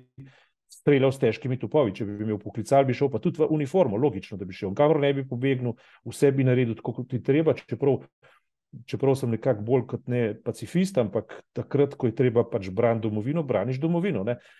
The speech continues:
In vsi smo tako čutili. In zdaj me ne more, eh, Lojze Peterle ali pa Janez Janša obvestiti, a ne, da sem, eh,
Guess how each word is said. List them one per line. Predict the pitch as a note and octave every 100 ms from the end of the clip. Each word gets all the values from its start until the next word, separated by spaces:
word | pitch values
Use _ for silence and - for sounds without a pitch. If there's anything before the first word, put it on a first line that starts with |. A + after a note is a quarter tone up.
| _ _ D#3
In | C3+
vsi | B2+ A#3 F#3+
smo | G3+
tako | - E3+ F3
čutili. | C#3+ E3+ A#2
In |
zdaj | A2+
me | D#3 D3+
ne | C#3+
more, | C#3 F#3+
eh, | D#3+ - - C3
Lojze | A#2+ D3+ D3+
Peterle | D3 D3 D3 C#3
ali | B2
pa | C#3
Janez | B2+ C3+
Janša | B2+ A#2 - F3+
obvestiti, | - G2 G#2 - - F3 F3+
a | A2
ne, | C3+
da | A#2
sem, | - A#2
eh, | A#2 - A2+ A2+ G#2+